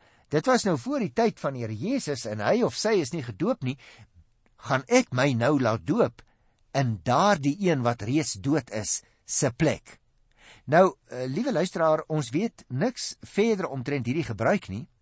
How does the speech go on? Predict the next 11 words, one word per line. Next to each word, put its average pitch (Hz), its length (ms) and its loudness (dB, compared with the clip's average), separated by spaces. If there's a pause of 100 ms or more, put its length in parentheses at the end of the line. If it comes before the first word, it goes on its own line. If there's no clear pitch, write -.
(380)
maar 139 160 4
hieruit 277 320 2
blyk 143 260 2
dit 170 80 -2
tog 131 240 -2
baie 151 340 0
duidelik 92 520 -8 (420)
dat 147 300 4
hulle 147 460 0 (600)
aan 135 240 2
die 135 140 0